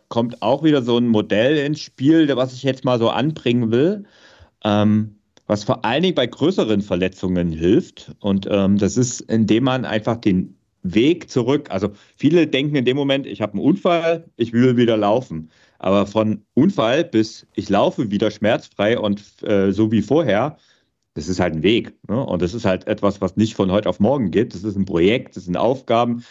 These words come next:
das sind verschiedene Abschnitte, nenn's wie du willst. Aber du musst halt Stück für Schritt gehen und Stück für Stück einfach nach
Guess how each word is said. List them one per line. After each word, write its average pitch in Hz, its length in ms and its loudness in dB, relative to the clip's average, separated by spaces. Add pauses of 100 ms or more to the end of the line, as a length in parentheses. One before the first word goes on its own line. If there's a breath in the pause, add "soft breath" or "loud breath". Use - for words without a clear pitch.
(160 loud breath)
das - 80 -20
sind 101 100 -4
verschiedene 113 520 2
Abschnitte, 123 600 -2
nenn's 107 340 -2
wie 120 100 4
du 107 160 0
willst. 123 460 0 (380 soft breath)
Aber 104 180 0
du 101 80 2
musst 104 320 0
halt 123 160 -2
Stück 135 260 -2
für 117 140 0
Schritt - 360 -4
gehen 87 360 0
und 92 220 -4
Stück - 360 -4
für 107 140 -2
Stück 135 280 -4
einfach 110 300 -2
nach 101 200 0